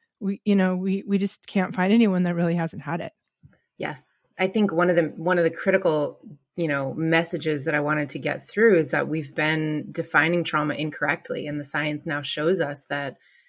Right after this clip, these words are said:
Speaker 2: number one, we all have this built-in set of responses that make up the trauma response that we have been misunderstanding and shaming. And number
Speaker 1: Yeah.
Speaker 2: two, when, when we look at what the, you know,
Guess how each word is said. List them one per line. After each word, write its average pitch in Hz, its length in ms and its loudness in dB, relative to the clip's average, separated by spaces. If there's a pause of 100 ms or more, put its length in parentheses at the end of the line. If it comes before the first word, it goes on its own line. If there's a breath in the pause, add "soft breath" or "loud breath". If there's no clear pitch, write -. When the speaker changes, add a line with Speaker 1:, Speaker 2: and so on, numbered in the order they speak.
(160 soft breath)
Speaker 2:
number 156 220 0
one, 175 320 6
we 156 100 -2
all 160 220 2
have 156 200 4
this 151 180 -4
built-in 156 540 0
set 147 240 -4
of 151 140 -4
responses 147 800 -6
that 139 240 -4
make 151 240 -6
up 151 140 -6
the - 60 -18
trauma 147 360 -4
response 139 560 -6
that 139 180 -4
we 147 140 -6
have 143 240 -10
been 147 460 -4 (440)
misunderstanding 190 840 2
and 143 120 -4
shaming. 156 680 -4 (340)
And 175 160 2
number 170 200 6
Speaker 1:
Yeah. 170 80 4
Speaker 2:
two, 233 380 4
when, 165 180 2 (100)
when 165 300 0
we 165 180 0
look 180 320 0
at 160 260 2
what 160 260 0
the, 151 280 -6
you 170 140 -4
know, 143 300 -4